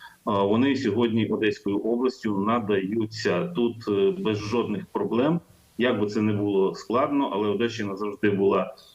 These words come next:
щирою, завжди допомагала у біді. Тому і ще раз хочу сказати, що майже п'ять тисяч по-, місць по регіону готові прийняти херсонців.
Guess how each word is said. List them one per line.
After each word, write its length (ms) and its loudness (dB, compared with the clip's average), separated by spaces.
щирою, 560 2
завжди 580 2
допомагала 640 0
у 180 -4
біді. 440 -4
Тому 800 -2
і 60 -6
ще 180 0
раз 140 0
хочу 200 -4
сказати, 440 0
що 380 0
майже 260 2
п'ять 340 -2
тисяч 460 -2
по-, 200 2
місць 440 0
по 100 0
регіону 500 2
готові 360 0
прийняти 680 0
херсонців. 560 -2